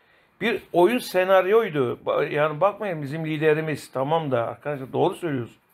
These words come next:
Yahudi Cesaret Ödülü boşuna alınmadı bu Arap Baharı pop projesi bilmem ne altından.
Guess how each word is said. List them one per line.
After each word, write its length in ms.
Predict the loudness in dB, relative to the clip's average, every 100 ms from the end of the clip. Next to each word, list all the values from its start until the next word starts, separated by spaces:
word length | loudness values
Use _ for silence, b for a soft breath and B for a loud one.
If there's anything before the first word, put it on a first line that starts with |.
| _ _ _ _ _ b b b b _
Yahudi 440 | 6 6 6 -2
Cesaret 480 | -2 -2 2 0 0
Ödülü 320 | -6 -6 -6
boşuna 320 | -4 -6 -6 -6
alınmadı 720 | 2 4 4 2 2 2 0
bu 340 | 0 0 0 0
Arap 340 | 2 2 4
Baharı 320 | 4 4 2
pop 260 | -2 -8 -6
projesi 500 | -6 -6 -6 -10 -12
bilmem 280 | -8 -6 -2
ne 60 |
altından. 520 | -2 -2 -6 -4 -4